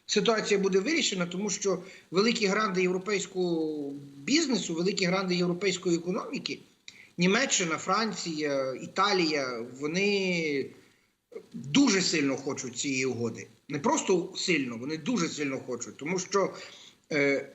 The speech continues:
сьогодні вони практично не можуть нормально конкурувати з американськими, м, е, північноамериканськими товарами,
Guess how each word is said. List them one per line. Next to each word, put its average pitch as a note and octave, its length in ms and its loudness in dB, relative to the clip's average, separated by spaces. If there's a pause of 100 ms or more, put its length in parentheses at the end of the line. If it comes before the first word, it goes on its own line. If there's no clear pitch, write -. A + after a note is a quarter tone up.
сьогодні G#3+ 500 2
вони G3 200 0
практично G#3+ 460 -8
не F#3+ 80 -6
можуть G#3 300 -4
нормально G3 340 -4
конкурувати F#3 560 -6
з F3+ 100 -6
американськими, D#3+ 800 -2 (480)
м, F3 240 0
е, D#3 280 4 (260)
північноамериканськими C#3+ 1600 -2
товарами, D#3 520 -4